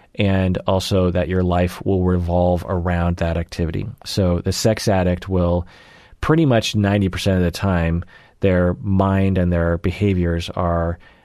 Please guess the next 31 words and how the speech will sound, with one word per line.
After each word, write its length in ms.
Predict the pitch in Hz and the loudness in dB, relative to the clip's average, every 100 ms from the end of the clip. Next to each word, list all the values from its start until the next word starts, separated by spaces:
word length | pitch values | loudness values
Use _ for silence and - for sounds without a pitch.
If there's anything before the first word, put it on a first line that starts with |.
| - | -8
at 120 | 98 | -4
least 320 | 101 107 - | 0 0 -2
partially, 580 | - - 107 101 - 92 | -8 -2 0 0 0 0
if 140 | 87 - | 0 0
not 180 | 92 | -2
fully, 400 | - - 131 101 | -2 0 2 2
oriented 680 | 87 107 101 95 90 90 87 82 | 2 2 2 2 0 0 -2 -2
around 600 | 95 87 87 85 85 90 - | -4 0 0 0 -2 -4 -6
their 260 | - 87 85 | -2 0 0
addiction. 520 | 82 85 - 80 92 - - - - - | -2 -4 -4 -6 -6 -10 -20 -20 -20 -4
In 80 | 104 | -2
the 60 | |
same 260 | 98 110 95 | 2 2 2
way 120 | 90 | 2
that 160 | 90 87 | 2 2
if 160 | 85 - | 0 0
you're 240 | 85 82 - | 0 0 -2
a, 360 | 90 87 85 85 _ _ | -2 0 0 -2 _ _
a 100 | 87 | -8
cocaine 440 | 82 98 - 131 120 | -2 -2 0 0 0
addict 420 | 78 78 87 - - - - - - | 0 0 -2 -8 -20 -20 -20 -18 -4
and 200 | 92 90 | 0 2
using 540 | 90 90 92 85 87 - | 2 0 0 -2 -4 -8
throughout 280 | - 95 85 | -4 0 0
the 80 | 87 | -2
day, 420 | 85 80 78 82 - - | -4 -2 -4 -8 -14 -6
your 160 | 104 104 | 0 2
life 340 | 101 98 - | 4 0 0
really 380 | 98 101 95 90 90 | 0 2 2 0 0
revolves 680 | 92 95 120 107 85 85 - | -2 2 4 4 2 0 -2
around 580 | 95 90 85 82 80 82 | -2 0 0 0 -2 -6